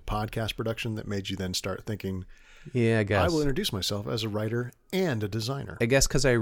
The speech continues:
Speaker 2: I was writing professionally and I was, uh, doing visual work professionally too. Yeah, like, visual commercial art.
Speaker 1: And this, um, uh, let's be honest about it, this podcast was your idea.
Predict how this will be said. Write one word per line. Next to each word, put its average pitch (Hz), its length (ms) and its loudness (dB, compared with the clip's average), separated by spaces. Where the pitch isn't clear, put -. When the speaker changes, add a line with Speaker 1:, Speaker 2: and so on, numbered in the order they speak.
Speaker 2:
I 110 120 6
was 113 240 2
writing 117 480 4
professionally 107 840 2
and 104 340 4
I 98 160 4
was, 90 720 4
uh, 90 320 4
doing 92 420 0
visual 92 560 2
work - 320 -6
professionally - 600 -4
too. 78 260 -4
Yeah, 85 220 -4
like, - 280 -4
visual 87 560 0
commercial 85 400 -2
art. - 240 -6
Speaker 1:
And 160 200 0
this, - 260 0
um, 123 600 -2
uh, 143 180 -2
let's 127 240 -2
be 113 260 0
honest 131 280 -2
about 90 200 -4
it, 110 100 -10
this 113 140 -4
podcast 110 640 -4
was 98 160 -4
your 95 200 -2
idea. 90 380 -6